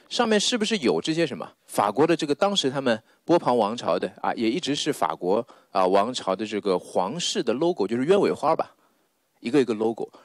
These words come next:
而且你看这种 logo 外露的形式加假发高跟鞋，是不是跟现在这个一模一样？有没有看到 logo 啊？现在呢，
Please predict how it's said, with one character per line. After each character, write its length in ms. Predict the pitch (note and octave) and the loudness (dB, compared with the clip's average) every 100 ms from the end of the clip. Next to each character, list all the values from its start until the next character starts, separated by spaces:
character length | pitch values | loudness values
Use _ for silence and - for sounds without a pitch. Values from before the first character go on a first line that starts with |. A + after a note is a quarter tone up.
| _ | _
而 100 | F3+ | 4
且 100 | A#3 | 4
你 140 | F#3+ | 2
看 340 | C3 - C4 A3+ | -4 -2 -2 0
这 140 | A#3+ | -2
种 240 | F#3+ B2+ A#2 | 0 0 2
logo 480 | F#3 A3+ A3 G#3 E3 F#3 | 4 4 4 4 4 4
外 240 | B3 F#3+ | 4 4
露 220 | F3+ A3+ | 4 2
的 80 | F#3+ | 2
形 340 | D3 - G3+ D#3+ | 0 -4 -6 -6
式 240 | - F3+ | 0 0
加 320 | F3+ E3+ E3+ - _ | 4 2 2 -4 _
假 260 | - G2+ | -2 0
发 220 | G#2 F3+ C#3 | 2 0 2
高 180 | F3+ | 2
跟 200 | E3+ F#3 | 2 0
鞋， 240 | F3+ - F2+ - - - | -4 -6 -8 -10 -20 -8
是 160 | - | -4
不 80 | G3+ | 0
是 80 | F3 | 0
跟 160 | F3+ | 0
现 200 | F#3 G3+ | 0 2
在 80 | E3 | 2
这 80 | D3+ | 0
个 80 | E3 | -2
一 40 | |
模 160 | F#3 D#2 | -4 -6
一 40 | |
样？ 120 | - - _ _ _ - _ _ _ | -10 -18 _ _ _ -20 _ _ _
有 40 | |
没 60 | D3+ | 4
有 20 | |
看 80 | F3+ | 6
到 60 | |
logo 320 | D#3 F3+ D#3+ A#2 | 6 6 6 4
啊？ 160 | - _ _ _ _ _ _ _ _ _ _ _ _ | 2 _ _ _ _ _ _ _ _ _ _ _ _
现 260 | - C4+ A3+ | 0 2 4
在 140 | A#3+ | 4
呢， 120 | F#3 | 4